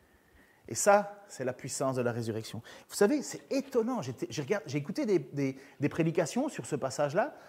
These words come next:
et à un certain moment, j'écoutais une prédication d'un gars, euh, je ne sais pas où, en Suisse, et il a donné des statistiques qui m'ont vraiment ébranlé. Alors, euh, pour la France,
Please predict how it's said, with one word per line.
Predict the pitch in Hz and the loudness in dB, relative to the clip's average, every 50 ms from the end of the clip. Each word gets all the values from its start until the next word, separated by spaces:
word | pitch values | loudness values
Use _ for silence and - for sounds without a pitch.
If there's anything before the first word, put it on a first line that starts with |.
| - - - - | -20 -20 -8 2
et | - 165 196 | 6 6 6
à | - | 6
un | 160 147 | 6 0
certain | - 143 170 156 | 0 2 2 4
moment, | 170 233 285 | 4 4 2
j'écoutais | 220 185 170 - 165 - | 0 0 -2 -2 -2 0
une | 247 226 | -2 -2
prédication | - - 175 165 165 - 208 147 - - 247 294 285 | -2 -2 -2 -2 -2 -2 -4 -4 -4 -6 -6 -4 -2
d'un | 208 156 147 147 | 0 0 0 2
gars, | 143 165 208 262 - - - - - - _ - | 2 0 0 0 -4 -10 -18 -20 -20 -18 _ -8
euh, | 123 127 120 123 127 123 | -6 -4 -4 -4 -4 -6
je | 113 - | -6 -8
ne | |
sais | - - 131 | -8 -8 -6
pas | - - 120 | -2 0 0
où, | 123 131 160 190 190 151 | 0 0 0 0 0 0
en | 123 113 131 131 | 0 -2 -4 -6
Suisse, | - - - 208 285 - - - - - - - - - - - - - - _ _ - | -4 -2 -2 -2 -2 -2 -4 -6 -6 -8 -16 -20 -20 -20 -20 -20 -20 -20 -20 _ _ 4
et | 143 156 170 185 180 - - - - - - _ _ _ _ _ _ | 8 10 10 10 8 4 -6 -18 -20 -20 -20 _ _ _ _ _ _
il | 160 156 156 | 8 10 10
a | 160 | 12
donné | 160 220 262 294 | 12 10 8 8
des | 262 226 | 4 0
statistiques | 175 - 190 151 - 170 143 - - 302 302 - - - | 0 0 -2 -2 0 -6 -6 -2 -2 -2 -2 -4 -10 -16
qui | - - 165 | -6 -2 0
m'ont | 151 156 156 147 | 2 2 2 2
vraiment | 127 143 196 254 277 294 311 330 - - - - _ _ _ _ _ _ _ | 0 0 0 0 0 -2 -2 -4 -10 -16 -20 -20 _ _ _ _ _ _ _
ébranlé. | 226 262 233 208 190 190 175 147 120 113 120 - - - _ _ _ _ _ _ _ _ _ _ _ _ _ _ _ _ - _ _ _ _ _ _ _ _ _ - _ _ - | -2 0 0 0 -2 -2 -4 -4 -4 -6 -8 -10 -16 -20 _ _ _ _ _ _ _ _ _ _ _ _ _ _ _ _ -20 _ _ _ _ _ _ _ _ _ -20 _ _ 4
Alors, | 156 165 160 160 139 147 | 8 10 10 10 10 8
euh, | 139 131 131 131 127 113 - - - _ - - | 8 8 8 8 4 0 -6 -14 -20 _ -16 0
pour | - 196 202 | 6 8 10
la | 226 208 | 10 10
France, | - - - 170 175 247 330 311 - - - - - | 8 8 6 6 6 6 4 2 0 -4 -6 -8 -10